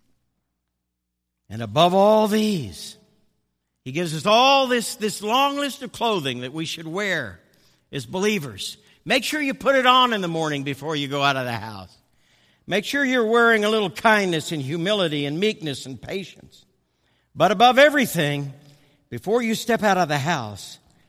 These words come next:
put on love." Put on love. Put on that top hat, which binds everything together in perfect harmony. And then we've got verse fifteen.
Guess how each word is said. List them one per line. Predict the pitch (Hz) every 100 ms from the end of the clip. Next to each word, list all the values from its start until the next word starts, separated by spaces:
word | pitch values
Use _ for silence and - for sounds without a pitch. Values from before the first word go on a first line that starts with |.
| _ _ _ _
put | 156
on | 139 127 110 117
love." | 117 101 82 82 - _ _ _ _ _ _ _ _ _ _ _ -
Put | 180
on | 180 160 135
love. | 117 90 76 - _ _ _ _ _ _ _
Put | 185
on | 190 190
that | 180 160
top | - 165 143
hat, | - 95 85 _ _ _ _ _ _ _ _ _ _ _
which | 113 -
binds | 90 135 147 147 143 117
everything | 143 147 135 147
together | 127 113 104 - 104 _ _ _ _ _
in | 92 -
perfect | 127 127 113 -
harmony. | 110 95 80 82 _ _ _ _ _ _ _ _ _
And | 98 107
then | 123
we've | 135 135
got | 143 127
verse | 139 139
fifteen. | - 165 - 202 175 120